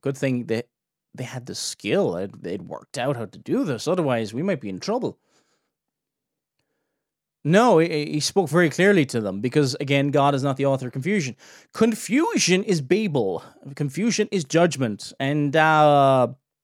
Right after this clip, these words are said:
yeah, it, it, it's not gobbledygook. God came down and judged the nations.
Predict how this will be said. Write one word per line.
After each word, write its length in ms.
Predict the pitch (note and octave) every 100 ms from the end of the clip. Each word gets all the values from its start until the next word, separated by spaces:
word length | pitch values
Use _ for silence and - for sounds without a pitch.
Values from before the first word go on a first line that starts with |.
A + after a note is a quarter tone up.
| _ _ _ _ _ _ _ -
yeah, 220 | D3 B2 _ _ _ _ _ _ _ _ _ _
it, 160 | - - _ _ _ _ _ _ _ - _ - -
it, 220 | - -
it's 180 | E3 -
not 240 | F3+ F3
gobbledygook. 920 | C#3 D#3+ E3 C#3+ C3 A2 G2 - - _ _ _ _ _ _ _ _ _ _ _ _ _ _ _ _ _ _ - - -
God 300 | C#3 D#3+ E3+
came 260 | - D#3 C#3
down 320 | D3 D#3 C#3
and 140 | A#2+
judged 320 | A2+ D3+ C#3 C3+
the 80 |
nations. 720 | B2 C#3 D3 - G#2 C#3+ -